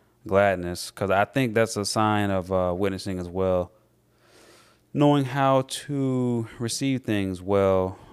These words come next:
um, whether someone does it and whether they just give you something, because whether they give you something, it's still coming out of their kindness, whether they do it knowing that it's, it's for Christmas or not knowing.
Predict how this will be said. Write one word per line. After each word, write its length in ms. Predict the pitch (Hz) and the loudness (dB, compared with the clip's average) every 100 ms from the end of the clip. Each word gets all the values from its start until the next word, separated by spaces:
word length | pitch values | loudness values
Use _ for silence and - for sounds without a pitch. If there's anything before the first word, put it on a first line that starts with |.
| - | -8
um, 500 | 107 101 98 95 - _ _ | -4 -4 -4 -6 -12 _ _
whether 360 | 110 110 107 104 | -4 0 0 0
someone 680 | - 110 104 104 98 95 - _ _ _ 104 | -2 -2 0 0 -2 -4 -8 _ _ _ -4
does 260 | 104 110 104 | 2 2 2
it 240 | 107 101 _ _ _ _ | -2 -4 _ _ _ _
and 560 | 107 101 98 95 92 - _ _ _ _ - - - | -4 -2 -2 -4 -6 -10 _ _ _ _ -20 -20 -6
whether 300 | 107 101 95 | 0 0 2
they 120 | 95 | -2
just 220 | 92 87 | -4 -4
give 160 | 107 110 | -4 -2
you 80 | 117 | -2
something, 400 | 123 117 127 123 _ | -2 -2 -6 -6 _
because 220 | - 127 113 | -6 -4 2
whether 240 | 156 156 | 4 4
they 260 | 131 123 120 | 4 2 2
give 220 | 117 120 | 0 -2
you 60 | |
something, 520 | 113 120 107 110 104 101 | 0 -2 0 -2 -2 -2
it's 140 | 110 | -6
still 240 | - 135 127 | 0 2 2
coming 220 | - 110 | 0 -2
out 60 | |
of 60 | 101 | 0
their 120 | 95 | -2
kindness, 540 | - 120 117 104 95 101 | -2 -2 0 0 -2 -2
whether 180 | 98 | 0
they 180 | 95 95 | 0 -4
do 220 | 90 95 | -2 -2
it 80 | 90 | 0
knowing 300 | 92 104 110 | 0 2 2
that 160 | 107 107 | 2 2
it's, 180 | 95 - | -2 -14
it's 160 | - 101 | -10 -8
for 160 | - 110 | -4 -2
Christmas 480 | 113 107 110 104 | -2 -2 -4 -4
or 100 | 95 | -4
not 220 | 92 98 98 | -4 -4 -4
knowing. 320 | 98 92 | -4 -4